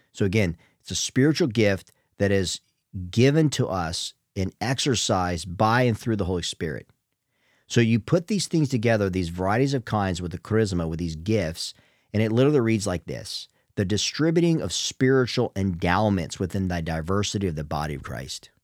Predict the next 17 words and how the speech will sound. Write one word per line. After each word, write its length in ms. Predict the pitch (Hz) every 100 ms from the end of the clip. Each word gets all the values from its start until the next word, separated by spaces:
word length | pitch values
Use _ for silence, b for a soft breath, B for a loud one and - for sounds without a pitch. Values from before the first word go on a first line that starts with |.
| _ _ _ _ B B B
So 160 | - 160
if 80 | 131
you 180 | 196
were 100 | 247
to 80 | 240
take 200 | - 135
a 60 | 120
snapshot 600 | - 120 117 113 - 98
of 80 | 87
the 80 |
body 300 | 82 95 95
of 100 | 82
Christ, 480 | - 123 101 85 -
you're 80 | 92
seeing 580 | - - 143 156 151 135
the 140 | 104
activity 1500 | 101 101 - - - 165 165 143 101 - 87 80 87 123